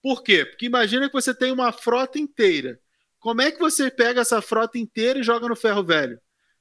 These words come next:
Como é que o patrimônio de todas essas pessoas que têm todos esses veículos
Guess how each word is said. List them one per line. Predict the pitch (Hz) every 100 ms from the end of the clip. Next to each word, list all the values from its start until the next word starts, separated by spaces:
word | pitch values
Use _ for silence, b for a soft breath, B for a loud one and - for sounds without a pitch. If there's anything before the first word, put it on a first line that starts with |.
| _
Como | 202 214
é | 262
que | 262
o |
patrimônio | 320 262 262 247 220 262 277
de | 220
todas | 254 277
essas | 262 262 -
pessoas | 240 - 220
que | -
têm | 214
todos | 185 233 277
esses | 254 233 196
veículos | 190 175 185 196 240 262 -